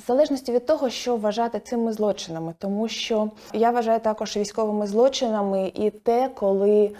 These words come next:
не встигає доїхати швидка до людини, і вона помирає від серди-, серцевого нападу. Коли людина хвора раком не встигає пройти лікування і помирає.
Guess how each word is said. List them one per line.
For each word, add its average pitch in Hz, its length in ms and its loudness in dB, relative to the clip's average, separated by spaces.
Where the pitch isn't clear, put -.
не 220 260 2
встигає 226 460 -2
доїхати 214 440 -2
швидка 180 420 -2
до 226 140 4
людини, 175 440 0
і 190 40 -6
вона 190 220 -2
помирає 190 500 -2
від 170 140 -8
серди-, 190 460 -8
серцевого 190 560 -4
нападу. 160 540 -6
Коли 233 640 4
людина 226 360 4
хвора 214 340 0
раком 214 460 0
не 202 60 0
встигає 208 580 0
пройти 185 360 -2
лікування 190 680 -2
і 175 60 -4
помирає. 170 680 -4